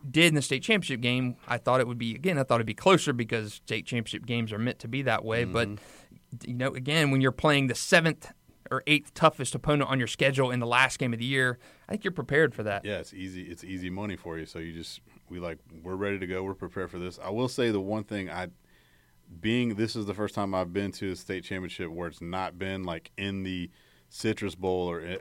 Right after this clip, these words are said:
Speaker 2: at Doak or even in Gainesville back in the day, I don't like it.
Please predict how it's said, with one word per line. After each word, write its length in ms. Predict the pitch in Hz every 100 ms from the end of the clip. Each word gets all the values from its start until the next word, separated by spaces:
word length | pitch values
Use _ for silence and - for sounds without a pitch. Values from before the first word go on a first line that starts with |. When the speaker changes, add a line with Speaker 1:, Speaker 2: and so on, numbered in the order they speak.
| 98
Speaker 2:
at 220 | 95 78
Doak 400 | 98 95 92 90
or 200 | 87 85
even 260 | 95 87 90
in 100 | 87
Gainesville 420 | 87 90 90 95
back 220 | 87 87
in 60 | 90
the 60 | 85
day, 340 | 90 87 85 _ _ _ _ -
I 120 | 87
don't 300 | 82 90 78
like 240 | 80 80
it. 160 | 78 71